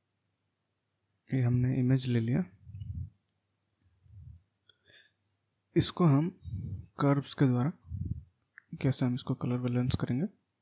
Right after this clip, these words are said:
तो first इसको हम अगर histogram में देखेंगे तो histogram में नज़र आता है कि इसमें हम highlights,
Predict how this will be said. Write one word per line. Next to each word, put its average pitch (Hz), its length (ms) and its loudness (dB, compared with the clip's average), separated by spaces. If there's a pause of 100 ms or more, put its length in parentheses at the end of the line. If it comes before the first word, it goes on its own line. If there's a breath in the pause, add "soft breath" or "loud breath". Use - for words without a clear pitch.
(640 loud breath)
तो 143 80 -4
first - 380 -2 (1080)
इसको - 240 -2
हम 151 340 -2
अगर 147 240 -4
histogram 147 480 0
में 147 120 0
देखेंगे 135 360 -2 (1500 loud breath)
तो 139 80 -2 (120)
histogram 143 440 2
में 151 80 2
नज़र 139 260 6
आता 143 140 4
है 143 140 2
कि 175 160 -4 (760)
इसमें 143 220 -2
हम 151 160 0
highlights, 143 500 2